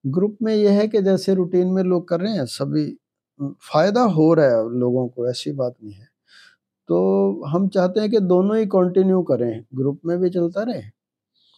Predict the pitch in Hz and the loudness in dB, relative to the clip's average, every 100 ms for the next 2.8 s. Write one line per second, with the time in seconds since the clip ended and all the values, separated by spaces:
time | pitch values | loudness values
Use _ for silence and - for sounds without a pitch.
0 | _ _ _ _ _ 147 160 196 208 226 | _ _ _ _ _ -4 0 0 0 0
1 | 214 208 202 208 220 196 - 180 170 - | 0 0 0 0 -2 -4 0 2 0 0
2 | 175 165 143 131 123 - 302 - | -2 0 0 0 -2 -4 -6 -8